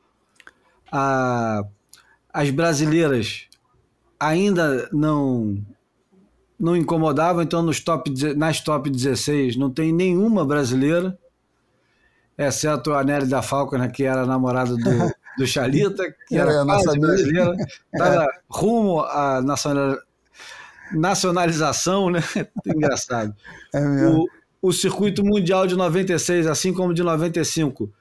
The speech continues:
Speaker 1: era bem mais inchado do que o circuito masculino. Tinha vinte e nove etapas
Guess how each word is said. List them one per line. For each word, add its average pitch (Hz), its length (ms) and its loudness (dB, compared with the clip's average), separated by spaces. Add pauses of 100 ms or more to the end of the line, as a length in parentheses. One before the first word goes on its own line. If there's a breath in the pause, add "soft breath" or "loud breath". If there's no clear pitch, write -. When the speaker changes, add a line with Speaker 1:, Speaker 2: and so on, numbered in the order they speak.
(380 soft breath)
Speaker 1:
era 147 340 0 (380)
bem 190 340 2
mais 180 280 2
inchado 147 680 0 (540)
do 151 160 -2
que - 160 -2
o 147 60 2
circuito 147 420 -2
masculino. 156 640 0 (1120)
Tinha 147 500 0 (400 soft breath)
vinte 196 420 0
e 185 40 2
nove 165 300 2
etapas 151 640 -2